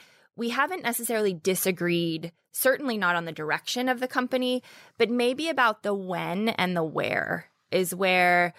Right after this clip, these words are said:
I will maybe prefer to go back and ensure that our market analysis is, is sound before we really start putting, um, resources behind a market expansion.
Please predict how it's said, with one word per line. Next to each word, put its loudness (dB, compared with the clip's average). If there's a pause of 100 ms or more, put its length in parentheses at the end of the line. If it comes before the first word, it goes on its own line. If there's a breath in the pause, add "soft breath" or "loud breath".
(440 soft breath)
I 4
will 4
maybe 0
prefer 2
to 2
go -2
back 0
and -8
ensure 0
that 0
our 2
market -2
analysis 0
is, -4
is -2
sound 0 (280 loud breath)
before 2
we 2
really 0
start 0
putting, 0 (420 loud breath)
um, 2
resources 0
behind -2 (200)
a 0
market 2
expansion. -2